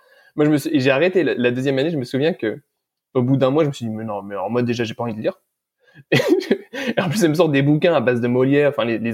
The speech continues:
les anciens. C'est pas des trucs que moi, je lis facilement, hein. Tu sais, c'est, c'est des livres où, euh, tu sais, les anciens livres, là, des, tous les, tous les auteurs français connus, euh, bah, j'ai du mal à, à comprendre le,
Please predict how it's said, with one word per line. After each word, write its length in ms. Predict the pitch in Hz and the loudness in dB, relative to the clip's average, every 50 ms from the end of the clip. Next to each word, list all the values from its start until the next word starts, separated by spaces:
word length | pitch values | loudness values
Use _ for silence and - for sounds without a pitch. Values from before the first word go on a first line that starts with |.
| 113 - | -6 -6
les 180 | 117 117 113 123 | -4 -4 0 0
anciens. 360 | 135 143 - 202 214 185 151 _ | 0 -2 -2 -6 -10 -10 -12 _
C'est 100 | - 139 | -8 -4
pas 80 | - 131 | 0 0
des 100 | 135 127 | 0 0
trucs 180 | - 160 143 | 0 -2 -2
que 60 | - - | -2 -2
moi, 200 | 127 127 135 127 | 0 0 0 0
je 60 | 120 | -2
lis 60 | 120 | -2
facilement, 460 | 113 - 120 - 156 170 180 180 170 160 | -4 -4 -4 -4 -4 -2 -2 -2 -2 -4
hein. 80 | 170 - _ _ _ _ _ _ _ _ _ | -8 -12 _ _ _ _ _ _ _ _ _
Tu 60 | - 170 | -4 -2
sais, 120 | - - | 0 0
c'est, 80 | 143 123 | 0 0
c'est 140 | - 139 135 | 0 0 0
des 120 | 127 127 | 2 2
livres 280 | 135 156 202 185 147 143 | 2 2 2 0 2 2
où, 140 | 135 135 131 | 2 4 4
euh, 300 | 127 127 127 127 127 - _ _ _ _ _ _ _ _ _ _ _ _ - - | 4 4 2 0 -2 -6 _ _ _ _ _ _ _ _ _ _ _ _ -8 -2
tu 80 | - 170 | 0 0
sais, 20 | |
les 240 | 160 131 127 117 123 | 2 2 0 0 0
anciens 360 | 131 131 135 - 175 151 147 | 0 0 -2 -2 -4 -2 0
livres, 300 | 143 147 156 156 135 120 | 2 2 2 2 2 0
là, 200 | 110 107 101 110 | -2 -6 -6 -6
des, 340 | - 104 101 104 - - 175 _ _ - - _ _ _ _ | -8 -8 -8 -8 -10 -12 -16 _ _ -20 -20 _ _ _ _
tous 100 | - 156 143 | -2 0 0
les, 140 | 143 139 - | 0 0 0
tous 120 | - 156 | 0 2
les 140 | 147 139 143 | 2 4 2
auteurs 360 | 147 135 - 160 147 143 139 | 2 0 2 0 0 0 0
français 520 | - - 131 127 127 - - 139 135 131 123 | -2 -2 -4 -4 -4 -4 -2 -2 -2 -2 -2
connus, 440 | - 123 113 110 120 123 123 123 120 | -4 -6 -6 -4 -4 -6 -6 -6 -6
euh, 140 | 104 92 - - _ _ _ _ _ - | -8 -8 -10 -14 _ _ _ _ _ -6
bah, 80 | 117 117 | -4 -2
j'ai 120 | 127 123 | -2 -2
du 120 | 113 127 | -2 0
mal 160 | 135 175 214 220 | 0 0 0 2
à, 720 | 214 208 196 190 190 - - 160 156 156 151 151 151 147 | 2 2 4 2 2 0 0 0 0 2 2 2 2 0
à 60 | 143 | 0
comprendre 680 | 147 - 156 139 - - 160 160 151 147 135 131 131 127 | -2 -2 -4 -4 -4 -4 -4 -2 -2 0 0 2 2 2
le, 520 | 123 123 123 123 120 117 113 117 113 120 | 2 2 2 2 2 0 -2 -6 -10 -10